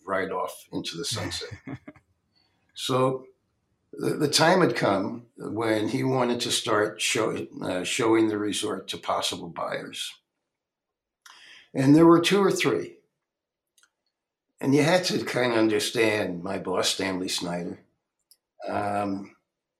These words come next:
very much an individual, very much an entrepreneur.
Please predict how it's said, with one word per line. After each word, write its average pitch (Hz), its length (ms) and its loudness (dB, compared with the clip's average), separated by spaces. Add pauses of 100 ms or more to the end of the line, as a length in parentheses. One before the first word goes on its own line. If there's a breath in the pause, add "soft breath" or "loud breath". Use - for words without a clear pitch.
(140)
very 143 240 8
much 147 240 8
an 120 100 0
individual, 120 640 0
very 117 260 0
much 117 240 0
an 104 80 -2
entrepreneur. 98 800 -2